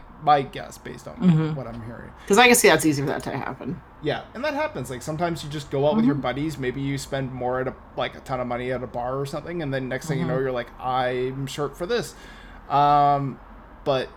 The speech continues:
Speaker 1: either way, this doesn't all add up, and it doesn't sound like he's being overly communicative about it, so I would just m-, move on. I mean, this is,
Speaker 2: Mm-hmm.
Speaker 1: this is a communication issue. This isn't a finance issue, issue. This is a communication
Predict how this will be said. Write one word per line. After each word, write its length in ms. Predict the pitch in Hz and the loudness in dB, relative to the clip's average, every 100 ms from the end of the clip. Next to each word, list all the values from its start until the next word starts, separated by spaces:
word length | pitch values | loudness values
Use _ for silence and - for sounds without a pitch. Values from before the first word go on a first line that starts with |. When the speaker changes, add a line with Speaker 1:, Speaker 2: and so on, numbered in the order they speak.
| - 202 | -10 0
Speaker 1:
either 180 | 190 | 2
way, 80 | 151 | 2
this 180 | 151 196 | 0 -2
doesn't 260 | 269 254 151 | -4 -4 0
all 200 | 135 - | 0 0
add 260 | 131 123 - | -2 -2 -2
up, 320 | 123 131 - 131 | -4 -4 -4 -8
and 360 | 131 127 123 - | -6 -6 -8 -8
it 100 | 135 | -8
doesn't 260 | 139 147 | -8 -10
sound 240 | 131 135 127 | -4 -4 -4
like 140 | 120 | -8
he's 200 | 127 123 135 | -10 -12 -10
being 280 | 135 127 | -8 -6
overly 320 | 135 135 139 135 | -6 -4 -6 -8
communicative 760 | 147 139 135 139 147 139 139 | -8 -8 -8 -4 -4 -4 -6
about 280 | 139 139 143 | -6 -4 -2
it, 160 | 147 - | -4 -8
so 140 | 135 | -8
I 100 | 95 | -8
would 160 | 135 165 | -8 -8
just 220 | 123 117 - - - - 120 | -10 -14 -20 -20 -20 -20 -16
m-, 80 | - - 135 139 | -16 -18 -16 -16
move 180 | 117 113 | -14 -14
on. 300 | 104 110 - | -14 -16 -12
I 120 | 135 | -10
mean, 220 | 131 131 127 - - - - - | -8 -8 -10 -18 -20 -20 -20 -2
this 220 | 202 220 131 | 2 2 2
is, 160 | 123 | -2
Speaker 2:
Mm-hmm. 220 | 131 - | -6 0
Speaker 1:
this 180 | 190 208 | 0 0
is 120 | 254 | -2
a 60 | 220 | -2
communication 680 | 185 170 151 139 123 123 120 | -2 -2 -2 -2 -4 -4 -8
issue. 180 | 120 123 | -8 -6
This 220 | 147 175 | -4 -2
isn't 240 | 214 214 | -2 -2
a 120 | 175 139 | -2 -2
finance 540 | 135 123 127 156 151 | -2 -4 -4 -6 -8
issue, 460 | 156 - 180 175 175 | -12 -8 -4 -4 -2
issue. 300 | 180 196 202 | -6 -4 -4
This 220 | 143 139 | -4 -6
is 120 | 139 | -6
a 300 | 131 123 - - | -6 -8 -12 -12
communication 600 | 123 120 - 139 - | -14 -14 -14 -14 -14